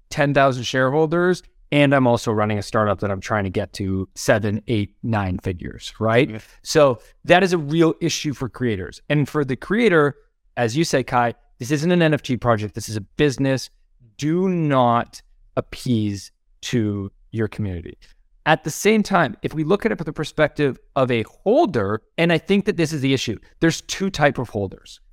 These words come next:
Speaker 1: Financial gain holders who are here to speculate and here to make money. And unfortunately, that is most holders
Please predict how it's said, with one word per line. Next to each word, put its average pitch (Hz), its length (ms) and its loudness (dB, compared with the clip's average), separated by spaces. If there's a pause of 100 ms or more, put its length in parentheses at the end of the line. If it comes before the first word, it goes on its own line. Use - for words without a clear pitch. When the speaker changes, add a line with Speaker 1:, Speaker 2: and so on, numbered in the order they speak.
Speaker 1:
Financial 156 840 0 (140)
gain 127 260 0
holders 120 500 0 (100)
who - 120 -6
are 127 100 2
here 139 220 -2
to 165 80 2
speculate 123 720 0
and 120 120 -4
here 120 120 0
to 117 60 0
make 113 220 -2
money. 92 280 -6
And 127 120 -2
unfortunately, 147 1160 -2 (340)
that 135 260 2
is 160 180 0
most 156 640 -2
holders 90 640 -6